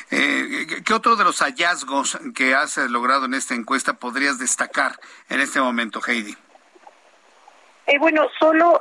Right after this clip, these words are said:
Speaker 2: solo me gustaría recalcar el tema de, de, de los delitos, ¿no? Cuando una familia ha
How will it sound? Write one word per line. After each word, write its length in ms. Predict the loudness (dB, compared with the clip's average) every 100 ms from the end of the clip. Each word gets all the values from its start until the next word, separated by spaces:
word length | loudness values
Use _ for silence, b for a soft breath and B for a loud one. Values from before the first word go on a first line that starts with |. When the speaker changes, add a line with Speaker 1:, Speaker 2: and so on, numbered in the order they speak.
| 0 2
Speaker 2:
solo 480 | 4 6 6 6 4
me 120 | 0
gustaría 300 | 0 2 2
recalcar 400 | 2 0 2 0
el 100 | 0
tema 260 | 0 2 2
de, 340 | 4 2 0 -4
de, 600 | -2 2 2 0 -4 -8 -4
de 120 | -2
los 180 | 0 0
delitos, 500 | -2 -4 -10 -10 -4
¿no? 160 | 0 2
Cuando 340 | 2 2 0
una 220 | 2 0
familia 720 | 2 0 -2 -6 -2 2 2 0
ha 160 | -2